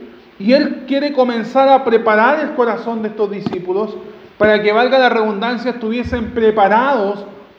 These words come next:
para que aquel día que llegase, ellos pudiesen estar firmes ante la muerte de su maestro.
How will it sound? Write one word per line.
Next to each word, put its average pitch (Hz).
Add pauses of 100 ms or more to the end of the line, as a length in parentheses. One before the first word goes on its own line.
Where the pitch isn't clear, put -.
para 208
que 208
aquel 233
día 247
que 214
llegase, 208 (340)
ellos 226
pudiesen 226
estar 214
firmes 240 (340)
ante 208
la 208
muerte 220
de 214
su 214
maestro. 202